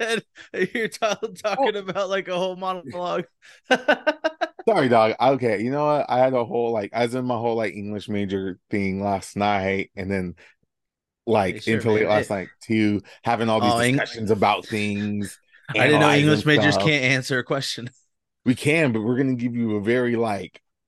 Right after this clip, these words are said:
Speaker 2: expanded answer on why.
Speaker 1: Well, I guess the history guy in me is like, "Bro, just give me the fact."
Speaker 2: All right, the fact is,
Speaker 1: <laughs>
Speaker 2: <laughs> the fact of the matter is
Speaker 1: The
Speaker 2: that this is
Speaker 1: fact
Speaker 2: gonna
Speaker 1: of
Speaker 2: be
Speaker 1: the
Speaker 2: a
Speaker 1: matter
Speaker 2: long-ass
Speaker 1: is
Speaker 2: explanation, and that's what it is.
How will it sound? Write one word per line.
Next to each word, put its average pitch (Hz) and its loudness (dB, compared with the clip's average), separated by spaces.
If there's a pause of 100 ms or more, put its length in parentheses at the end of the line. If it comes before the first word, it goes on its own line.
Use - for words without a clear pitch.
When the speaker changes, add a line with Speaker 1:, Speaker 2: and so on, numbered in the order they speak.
(600)
Speaker 2:
expanded 123 0
answer 123 -2
on 101 -10
why. 98 0 (280)
Speaker 1:
Well, 110 0
I 110 2
guess 120 0
the 123 -2
history 131 -2
guy 117 0
in 117 -4
me 120 -8
is 110 -12
like, 110 -10
"Bro, 110 -6
just 92 -16
give 104 -10
me 98 -10
the 92 -12
fact." 95 -6 (1120)
Speaker 2:
All 104 0
right, 101 0
the 101 -2
fact 123 4
is, 101 4
Speaker 1:
<laughs> 208 4
Speaker 2:
<laughs> 175 -2
the 147 0
fact 160 2
of 165 6
the 147 4
matter 131 6
is 101 0 (240)
Speaker 1:
The - -20
Speaker 2:
that 110 0
this 127 2
is 123 0
Speaker 1:
fact - 0
Speaker 2:
gonna 131 0
Speaker 1:
of 117 2
Speaker 2:
be 120 2
Speaker 1:
the - -2
Speaker 2:
a 110 -4
Speaker 1:
matter 117 0
Speaker 2:
long-ass 117 -2
Speaker 1:
is - -
Speaker 2:
explanation, 113 -2
and 104 -8
that's 110 -2
what 113 0
it 110 -6
is. 107 -6